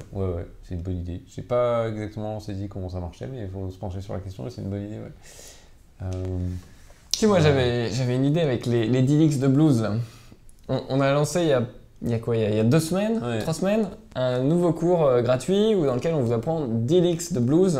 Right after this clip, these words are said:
Speaker 2: indispensables.
Speaker 1: Ouais.
Speaker 2: Et donc vous en avez dix, et ensuite euh, on va sans doute organiser un concours avec tous les inscrits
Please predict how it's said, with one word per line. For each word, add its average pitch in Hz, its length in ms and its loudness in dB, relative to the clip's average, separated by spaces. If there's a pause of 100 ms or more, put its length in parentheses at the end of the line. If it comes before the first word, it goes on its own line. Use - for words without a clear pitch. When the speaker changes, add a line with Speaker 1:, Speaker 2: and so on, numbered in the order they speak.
(100)
Speaker 2:
indispensables. 127 720 0
Speaker 1:
Ouais. 98 180 -2 (840)
Speaker 2:
Et 127 80 -4
donc 131 160 2
vous 113 120 2
en 107 100 0
avez 104 160 -2
dix, 170 520 0 (100)
et 113 100 -4
ensuite 156 460 0
euh, 107 840 2
on 110 60 -4
va 110 160 0
sans 143 220 -4
doute 147 160 0
organiser 117 320 0
un 113 80 -2
concours 120 360 -4
avec 107 180 -6
tous 139 120 -6
les 120 140 -2
inscrits 151 440 -2